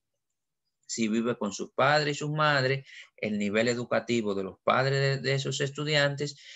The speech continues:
y otras variables que inciden sobre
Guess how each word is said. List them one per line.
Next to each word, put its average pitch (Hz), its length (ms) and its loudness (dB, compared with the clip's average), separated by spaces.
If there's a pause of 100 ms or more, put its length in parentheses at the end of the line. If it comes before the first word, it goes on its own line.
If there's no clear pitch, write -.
(160)
y 127 140 0
otras 156 280 2
variables 151 680 2 (100)
que 117 140 0
inciden 147 600 0
sobre 135 420 0